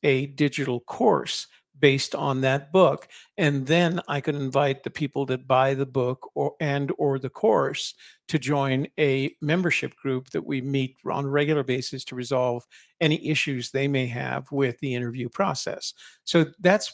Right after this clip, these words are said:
just one way you could use something like this to create a complete and very responsive to your customer's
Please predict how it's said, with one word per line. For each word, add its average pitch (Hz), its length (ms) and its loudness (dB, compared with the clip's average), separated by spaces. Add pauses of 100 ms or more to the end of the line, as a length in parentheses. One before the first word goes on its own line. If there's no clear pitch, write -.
just - 340 -4
one 156 380 2
way 143 140 2
you 127 220 -4
could 135 240 -6
use 143 300 0
something 147 380 -4
like 139 260 -4
this 139 400 0 (320)
to 160 100 0
create 139 380 2
a 135 80 0
complete 180 880 -2
and 139 240 -4
very 139 320 2
responsive 135 1000 -4
to 131 100 -10
your 131 160 -6
customer's - 640 -12